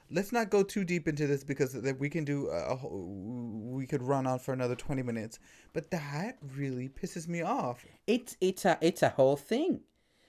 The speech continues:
Speaker 2: And, you know, uh, I, because I have my phone here. Um, I, I, I recently got a, got a new phone, so I haven't put all the apps because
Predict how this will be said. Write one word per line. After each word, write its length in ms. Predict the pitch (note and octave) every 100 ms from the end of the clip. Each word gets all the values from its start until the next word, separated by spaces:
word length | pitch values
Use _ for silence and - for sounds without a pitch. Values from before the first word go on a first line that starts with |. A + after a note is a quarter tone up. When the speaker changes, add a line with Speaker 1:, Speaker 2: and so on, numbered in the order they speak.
| _
Speaker 2:
And, 240 | F#3 G3 B2+ - _ _ -
you 220 | A3 A#3
know, 260 | G3 C3 - _ _ -
uh, 560 | F3 F3 E3 D#3+ D#3 D3+ - - _ _ -
I, 480 | E3 E3 D#3+ C#3+ - _
because 320 | F3 E3+ D3 -
I 120 | E3
have 260 | G#3+ A#3
my 140 | G#3+ F3
phone 420 | - G#3+ G#3+ F#3
here. 280 | - G#2 B2 - _ _ _ _ _ _ -
Um, 720 | C3 C#3 C3+ C3 B2+ B2 A#2 - _ _ _ _ _ _ _ _ - - -
I, 160 | C#3 - _ _
I, 160 | D#3 D#3+
I 60 | D3
recently 400 | D#3 F3+ E3+ D#3+
got 140 | D3+
a, 140 | C#3+ - - - _ _ _ _ -
got 140 | D3
a 60 | D3
new 160 | D3+
phone, 360 | D3+ C#3+ B2 A#2+
so 300 | - C#3+ C3
I 60 | D3
haven't 440 | C#3+ E3 D3+ C#3+
put 180 | D3 D3
all 120 | C#3 C#3
the 120 | C3+
apps 280 | B2+ B2 -
because 360 | B2 B2 -